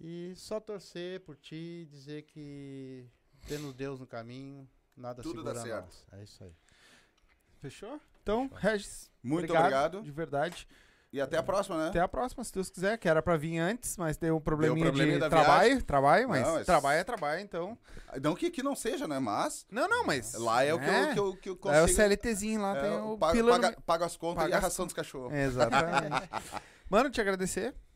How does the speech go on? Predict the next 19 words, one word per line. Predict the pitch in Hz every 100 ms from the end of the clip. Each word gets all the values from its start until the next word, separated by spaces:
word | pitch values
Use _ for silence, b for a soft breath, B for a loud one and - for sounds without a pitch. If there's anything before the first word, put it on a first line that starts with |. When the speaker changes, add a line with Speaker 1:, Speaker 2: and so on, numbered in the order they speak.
| _ _ _ _ -
Speaker 3:
Tá, | 160 151 156 147 -
po-, | 151
as | - 147
nossas | 147 156
portas | - 143 135 135
aqui | -
tão | - 127
abertas. | 123 123 - -
A | -
hora | 127
que |
Speaker 2:
Obrigadão. | 110 110 -
Speaker 3:
precisar, | 101 123 131 175 _ _ _
nós | 147
tamo | - 151 147
junto | 143 143
aí, | 143 165 - -
Speaker 2:
Bora. | 82 82
Speaker 3:
certo? | 135 156 -